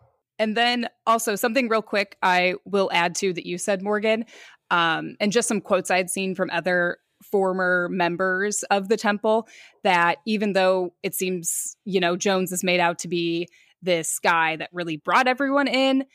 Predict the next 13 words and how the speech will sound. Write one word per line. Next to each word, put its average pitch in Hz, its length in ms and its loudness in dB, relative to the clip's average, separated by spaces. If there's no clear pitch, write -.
they 214 300 2
mentioned 196 480 -2
that 180 160 2
it 175 80 0
was 180 140 -6
really 175 440 -2
the 170 300 -2
members 180 880 0
and 185 180 -2
the 170 60 -6
people 170 640 -4
that 165 280 0
really 175 680 0